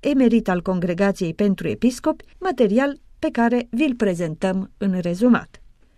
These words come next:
După atentatul din treisprezece mai o mie nouă sute optzeci și unu, când Carol Wojtyła a revenit în Vatican după o primă internare în Spitalul Gemelli din Roma,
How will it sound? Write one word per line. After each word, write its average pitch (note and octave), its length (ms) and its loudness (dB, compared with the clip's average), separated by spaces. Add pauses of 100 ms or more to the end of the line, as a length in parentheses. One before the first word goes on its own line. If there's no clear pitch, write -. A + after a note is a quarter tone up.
(120)
După E4 500 2
atentatul G#3+ 800 0
din F3+ 240 -2
treisprezece G#3 800 0
mai F3 400 -4
o G3+ 100 -2
mie B3 240 4
nouă E3+ 260 0
sute A#3+ 420 -2
optzeci F#3+ 380 -2
și - 120 -6
unu, E3+ 300 -4 (280)
când G#3+ 340 0
Carol D4+ 460 0
Wojtyła G3+ 600 2
a A#3 120 0
revenit G#3 500 0
în F3+ 160 0
Vatican F3 720 -4
după G#3+ 380 2
o F3+ 220 0
primă D#4 360 0
internare F#3+ 800 -2
în A3+ 160 4
Spitalul F#3+ 600 0
Gemelli E3+ 560 -2
din D#3 280 -8
Roma, G3 340 2